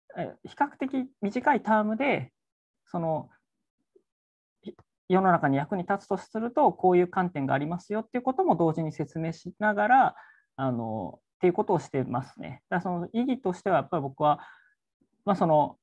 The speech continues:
教科書の一行を書き足す、書き換えるっていうことかなと。で、それが、まあ、長期的に見て、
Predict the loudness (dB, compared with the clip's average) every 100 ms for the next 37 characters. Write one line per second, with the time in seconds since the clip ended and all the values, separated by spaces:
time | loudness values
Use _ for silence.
0 | _ -4 2 2 0 -6 -10 -14 _ _
1 | _ -14 -6 -4 -2 -2 -2 -4 -12 -10
2 | -6 -6 -6 -10 -10 -12 0 2 2 -4
3 | -10 -6 -6 -4 -6 -4 -2 -2 -4 -8
4 | _ _ _ _ _ -6 -2 0 2 2
5 | 2 -6 _ _ _ 0 2 0 0 -4
6 | -2 -2 -2 0 0 0 -4 -12